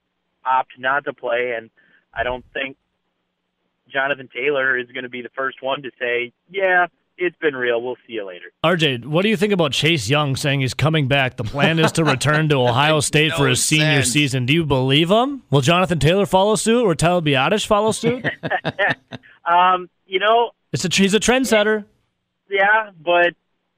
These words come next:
Speaker 1: uh, maybe Chase Young just doesn't like any of the top, potential top five teams and doesn't wanna go to any of them.
Speaker 2: <laughs> See, I don't like the
Speaker 1: Uh,
Speaker 2: Bengals. I don't like the Dolphins. <laughs>
Speaker 3: I mean, R J, that, that is, he, he said what he was,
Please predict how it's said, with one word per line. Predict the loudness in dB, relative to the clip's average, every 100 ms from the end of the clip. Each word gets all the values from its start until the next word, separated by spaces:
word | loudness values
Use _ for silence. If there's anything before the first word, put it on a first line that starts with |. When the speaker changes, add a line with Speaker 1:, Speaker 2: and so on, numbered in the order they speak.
| -12
Speaker 1:
uh, | -10
maybe | -4 -4 -4 -8 -12 _ _ _ _
Chase | -2 -2 -2
Young | -4 -4 -4
just | -8 -4
doesn't | -2 -2 -2
like | -2 -2 -4 _ _ _ _
any | -8 -4 -4
of |
the | -4
top, | -2 0 0 -2 _ _ _ _ _
potential | -8 -4 -4 -4 -6
top | 0 0 0
five | 0 0 0 -6
teams | -8 -8 -12 _ _ _ _ -10
and | -4
doesn't | 0 2 2
wanna | 2 2
go | 0 2
to | 0
any | -2 -4
of | -4
them. | -6 -8
Speaker 2:
<laughs> | -10
See, | -2 0
I |
don't | 0 -2
like | -2
the | 0
Speaker 1:
Uh, | 2 4 4
Speaker 2:
Bengals. | 2 0
I | -2
don't | -4 -6
like | -8
the | -8
Dolphins. | -6 -6 -6 -2 0 0 -2
<laughs> |
Speaker 3:
I | -2
mean, | -2 0
R | 0 -2
J, | -2 -4
that, | -2 -4 -2
that | -2 -2
is, | -2 -6
he, | -8 -8
he | -8 -6
said | -4 -4 -6
what | -6
he | -6
was, | -4 -6 -6